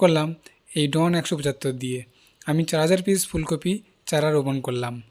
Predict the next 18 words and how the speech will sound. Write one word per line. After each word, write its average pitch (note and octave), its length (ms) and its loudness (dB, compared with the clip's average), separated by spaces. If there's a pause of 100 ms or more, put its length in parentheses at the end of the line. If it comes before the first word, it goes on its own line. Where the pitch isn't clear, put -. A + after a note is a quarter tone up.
(1160)
আপনারা F3 400 10
যে F#3+ 120 10
জমিটি E3 300 6
দেখতে E3 260 4
পাচ্ছেন, F3 360 6 (440)
এই D#3 140 2
জমিটির F3+ 380 6
কিছু E3+ 180 4 (100)
অংশে G3 320 6
আমি D3+ 160 4 (640)
ডবল D3+ 380 8 (260)
চারা E3+ 260 8
বসাবো F3+ 340 6 (200)
এবং D#3+ 180 6 (640)
একটি - 240 0 (100)
অংশে F#3 260 6 (720)
সিঙ্গেল E3+ 340 8
চারা D3 160 8